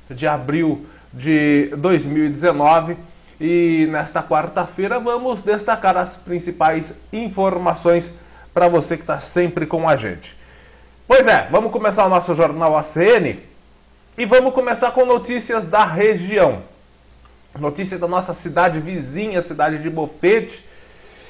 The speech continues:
que tá passando por um momento político aí,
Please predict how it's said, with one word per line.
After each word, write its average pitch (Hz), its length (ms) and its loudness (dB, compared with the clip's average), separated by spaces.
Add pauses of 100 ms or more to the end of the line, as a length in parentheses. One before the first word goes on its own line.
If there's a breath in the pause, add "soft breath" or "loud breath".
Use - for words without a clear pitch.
(120 soft breath)
que - 80 -18
tá 247 140 4
passando 240 500 4
por 247 160 0
um 247 60 2
momento 233 400 2
político 220 540 2
aí, 190 640 2